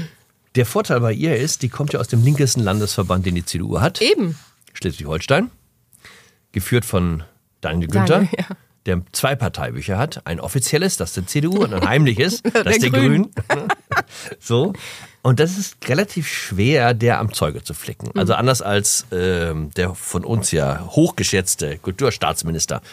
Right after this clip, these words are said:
Speaker 1: Wolfram Weimar, ja,
Speaker 2: Mhm.
Speaker 1: der vor allen Dingen ja mit so konservativen Manifesten und Pamphleten in Erscheinung getreten ist. Da hat sie sich immer zurückgehalten. Also die,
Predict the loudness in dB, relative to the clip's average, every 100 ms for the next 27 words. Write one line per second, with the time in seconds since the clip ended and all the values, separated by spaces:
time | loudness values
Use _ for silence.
0 | -4 -2 0 -2 0 2 4 4 2 0
1 | 2 2 0 -4 -2 0 0 0 2 2
2 | 0 -2 -4 -6 _ _ -2 2 4 2
3 | 0 0 0 0 -2 -2 -2 -2 -6 -4
4 | -4 0 0 0 -4 -8 -10 -2 0 0
5 | 0 0 -2 -4 -6 -2 0 -2 -6 _
6 | _ _ _ -20 -20 _ _ _ _ 0
7 | 0 2 0 2 2 2 2 2 2 0
8 | 0 0 -2 0 0 -2